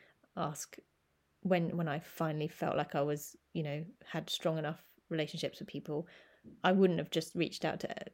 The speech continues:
somebody I never knew, didn't really know, and be, like, asking them questions, which is <laughs> why once I got kind of prof-, proficient at resin, I would get questions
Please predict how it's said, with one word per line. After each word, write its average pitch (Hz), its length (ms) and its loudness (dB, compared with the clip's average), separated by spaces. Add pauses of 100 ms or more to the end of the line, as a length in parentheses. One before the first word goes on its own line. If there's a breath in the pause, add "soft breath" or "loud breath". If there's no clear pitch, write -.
somebody 156 280 -2
I 160 40 2
never 156 200 0
knew, 160 420 2
didn't 175 260 4
really 160 180 4
know, 156 220 4
and 151 80 -2
be, 147 180 2
like, 143 240 0
asking 151 300 -2
them 147 100 -4
questions, - 420 -6
which - 160 -4
is 190 100 4
<laughs> - 20 6
why 202 200 4 (300 loud breath)
once 208 260 8
I 185 100 12
got 175 200 6
kind 175 180 0
of 175 100 -4
prof-, - 280 -4 (140)
proficient 185 420 2
at - 160 -2
resin, 175 380 6
I 165 120 2
would 165 160 0
get - 160 4
questions - 440 -4